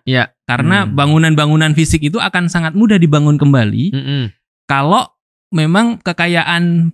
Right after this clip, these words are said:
Speaker 2: pemikiran, kekayaan ide itu masih ada.
Speaker 1: Ya.
Speaker 2: Tapi sebaliknya, eh, kalau kekayaan ide itu udah nggak ada,
Speaker 1: Mm-mm.
Speaker 2: kekayaan pemikiran tuh nggak ada,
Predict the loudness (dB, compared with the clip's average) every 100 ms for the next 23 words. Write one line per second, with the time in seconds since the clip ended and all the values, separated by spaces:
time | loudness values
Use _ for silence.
0 | -2 2 4 4 2 2 -2 -4 -12 _
1 | _ -12 -6 -2 0 0 2 0 2 2
2 | 2 2 2 0 -2 0 0 -4 -2 0
3 | 0 -4 _ _ -4 0 2 2 2 2
4 | 2 2 -2 -6 _ _ _ _ _ -2
5 | 0 -2 -8 _ -2 -2 0 -2 0 0
6 | 0 0 2 2 2 2 2 2 0 -2
7 | -2 -2 -4 -4 -6 -6 -8 -4 -4 -2
8 | 0 2 2 2 0 0 0 -2 -2